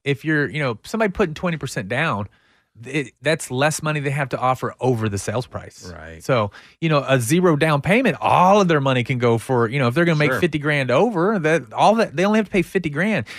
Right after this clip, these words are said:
Speaker 1: If you're doing a five percent down, you have to put five percent plus fifty grand.
Speaker 2: Right.
Speaker 1: So they are. It's just, um, I, the sellers don't understand it. So as long as the listing agent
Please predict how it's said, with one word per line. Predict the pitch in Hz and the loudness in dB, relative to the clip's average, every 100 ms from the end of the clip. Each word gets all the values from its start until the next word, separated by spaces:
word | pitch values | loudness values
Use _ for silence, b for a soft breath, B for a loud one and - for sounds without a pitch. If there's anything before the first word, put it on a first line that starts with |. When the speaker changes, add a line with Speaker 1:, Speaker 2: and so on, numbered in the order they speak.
| B - | B -4
Speaker 1:
If | 165 | 0
you're | 185 | 2
doing | 196 208 175 | 2 2 0
a | |
five | - 175 175 | -2 0 0
percent | 175 147 | -2 -4
down, | 151 196 | -4 -2
you | |
have | 175 | -2
to | - | -2
put | 143 | -6
five | - 160 160 151 | -2 0 0 -2
percent | - 147 - | -4 -4 -4
plus | - 202 240 262 233 - | 0 4 6 6 4 0
fifty | 135 110 101 | -4 -4 -8
grand. | 90 80 73 | -8 -10 -10
Speaker 2:
Right. | 95 90 104 87 - _ | -10 -8 -8 -10 -14 _
Speaker 1:
So | 277 | 0
they | 294 302 | 2 2
are. | 143 127 139 | 2 4 2
It's | 165 190 - | 2 -2 -2
just, | 233 240 - | -6 -6 -2
um, | 185 165 135 107 101 _ _ b b b _ _ - | 0 0 -2 -8 -14 _ _ b b b _ _ -10
I, | 135 - - | -8 -8 -10
the | 143 147 | -4 -4
sellers | - - 180 180 190 190 185 156 - | -2 2 2 4 2 2 0 -2 -12
don't | 127 160 156 - | -2 -2 -2 -8
understand | 151 156 147 - 151 165 | -8 -6 -6 -6 -4 -4
it. | 175 | -4
So | - | -2
as | 196 | -2
long | 202 247 262 | 0 0 0
as | 208 | 0
the | 147 | 0
listing | 120 123 165 - 175 | 0 0 0 -4 -6
agent | 165 170 180 175 | -6 -6 -6 -8